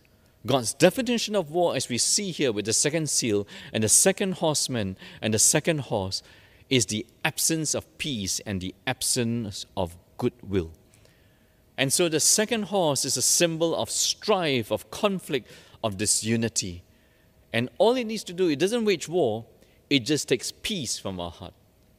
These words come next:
Now you just test it out for yourself. Whenever you lack peace in your heart, whenever you lack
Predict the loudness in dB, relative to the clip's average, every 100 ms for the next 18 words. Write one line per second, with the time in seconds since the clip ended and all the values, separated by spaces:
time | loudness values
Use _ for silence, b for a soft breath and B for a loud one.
0 | _ -14 -10 -6 -4 -4 -4 -4 -2 -2
1 | -2 -6 -2 -2 -2 -6 -16 b b b
2 | b b b b -2 -2 -2 -4 -2 0
3 | 0 0 -2 -2 -2 -4 -8 _ -8 -4
4 | -2 -2 -2 -4 -6 -6 -6 -6 -10 -12
5 | _ _ b b b b b 0 2 0
6 | 0 0 0